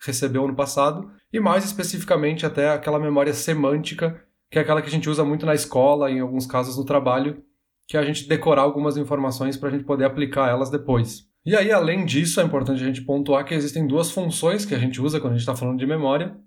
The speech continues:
que a gente tem a função de guardar as nossas memórias, e a gente tem a função de recuperar essas nossas memórias, que são duas coisas diferentes. E muitas vezes a gente faz uma certa confusão de achar que memória é uma coisa só,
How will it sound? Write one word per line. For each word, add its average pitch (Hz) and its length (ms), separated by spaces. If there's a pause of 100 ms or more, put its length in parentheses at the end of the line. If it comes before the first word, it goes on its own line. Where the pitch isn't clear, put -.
(340)
que - 80
a 170 40
gente 165 100
tem 165 100
a 165 40
função 160 380
de 156 100
guardar 143 520
as 170 80
nossas 123 280
memórias, 135 640 (220)
e 165 40
a 175 40
gente 165 100
tem 175 80
a 170 60
função 165 280
de 165 80
recuperar 156 720
essas 147 200
nossas 143 240
memórias, 131 440
que - 60
são 151 120
duas 147 180
coisas 147 280
diferentes. 139 640
E 156 60
muitas 156 340
vezes 147 180
a 147 40
gente 151 140
faz 139 200
uma 147 120
certa 139 300
confusão 135 520
de 143 100
achar 131 220
que 147 120
memória 139 420
é 135 120
uma 135 200
coisa 139 300
só, - 440